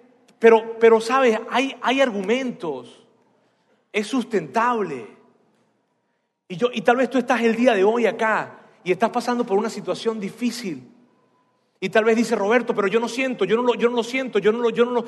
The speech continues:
no escucho su respuesta, no, no, no, no lo veo tangible". Yo quiero darte una noticia total y veraz.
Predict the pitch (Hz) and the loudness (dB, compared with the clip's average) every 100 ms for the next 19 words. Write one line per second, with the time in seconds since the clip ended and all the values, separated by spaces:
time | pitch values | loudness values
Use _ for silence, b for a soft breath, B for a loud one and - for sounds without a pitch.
0 | B 202 220 262 226 226 190 175 - 247 | B -2 -2 0 -4 -4 -2 -2 0 0
1 | 240 202 220 220 226 226 233 247 240 254 | 2 0 0 -2 -2 0 4 6 6 6
2 | 247 240 202 180 269 240 185 139 b b | 4 4 -2 -2 -2 -2 -4 -6 b b
3 | b 202 196 240 233 233 233 214 233 226 | b -4 4 4 4 2 -2 -2 -4 -4
4 | 233 202 220 233 233 196 208 208 165 | -4 -2 0 0 4 6 6 4 -2